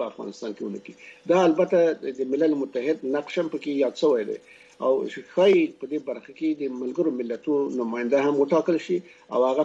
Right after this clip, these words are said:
په دې برخه کې د سیمې د هیوادونو د همغږۍ لپاره چې په افغانستان کې د سولې تضمین وکړي، د سولې د تطبیق، د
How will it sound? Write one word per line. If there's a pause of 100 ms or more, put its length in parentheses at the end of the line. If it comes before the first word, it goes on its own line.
په
دې
برخه
کې (220)
د (120)
سیمې
د
هیوادونو
د
همغږۍ (100)
لپاره (320)
چې
په
افغانستان
کې (120)
د (160)
سولې (140)
تضمین
وکړي،
د (140)
سولې (120)
د (140)
تطبیق، (280)
د